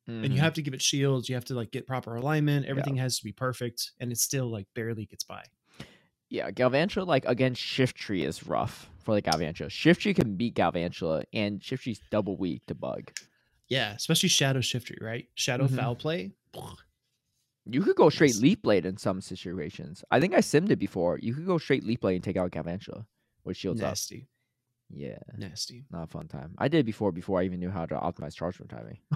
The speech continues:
Speaker 2: <laughs> I was letting full Volt Switches go through. But
Speaker 1: <laughs>
Speaker 2: anyway, so
Speaker 1: Nice.
Speaker 2: we shall see. Uh, I, I,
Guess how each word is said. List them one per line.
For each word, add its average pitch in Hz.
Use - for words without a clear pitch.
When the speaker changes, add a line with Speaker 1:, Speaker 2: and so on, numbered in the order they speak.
Speaker 2:
<laughs> -
I 175
was 139
letting 107
full 135
Volt 107
Switches -
go 85
through. -
But -
Speaker 1:
<laughs> -
Speaker 2:
anyway, 113
so 64
Speaker 1:
Nice. 90
Speaker 2:
we 143
shall 131
see. 113
Uh, -
I, 110
I, 151